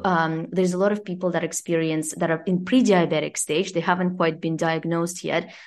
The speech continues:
but their insulin is already getting to a stage of resistance. And I think the biggest things with blood sugar is, if I can give sort of the best tip, is just to eat breakfast. And there is this narrative that we heard about intermittent fasting and the rest, and like,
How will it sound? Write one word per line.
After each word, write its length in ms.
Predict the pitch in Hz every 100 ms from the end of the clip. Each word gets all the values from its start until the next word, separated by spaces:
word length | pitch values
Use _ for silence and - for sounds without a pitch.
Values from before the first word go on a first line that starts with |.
| -
but 100 | 170
their 160 | 160
insulin 440 | - 170 165 170 156
is 140 | 165
already 320 | 160 160 156
getting 320 | 151 160 151 147
to 100 | 160
a 60 |
stage 300 | - 156 151
of 120 | - - -
resistance. 800 | 180 165 165 - - 175 196 - - - -
And 100 | 196
I 60 | 202
think 240 | 254 262
the 80 | 208
biggest 540 | 143 - 233 240 226
things 200 | 180 160 151
with 100 | 147
blood 200 | 156 156
sugar 280 | 147 151
is, 500 | 156 - 160 160 156 - _ _
if 160 | - 190
I 100 | 180
can 160 | 185
give 220 | 175 180 180
sort 200 | 170 160
of 60 |
the 60 | 175
best 420 | - 165 175 -
tip, 240 | 247 254 208
is 120 | 180
just 300 | 185 180 -
to 280 | 233 277 277 - - _ -
eat 200 | 180 -
breakfast. 640 | 151 - - - - - - - _
And 80 | 160
there 80 | 160
is 120 | 165
this 260 | 180 180 185
narrative 600 | 185 233 254 247 214 180
that 180 | 180 165
we 240 | 175 170 - - - -
heard 280 | 202 202 175
about 320 | 170 160 160
intermittent 540 | 165 - 156 151 160
fasting 500 | - 220 226 - 180
and 100 | 165
the 60 | 165
rest, 320 | 180 190 185
and 180 | 175 165
like, 260 | 160 165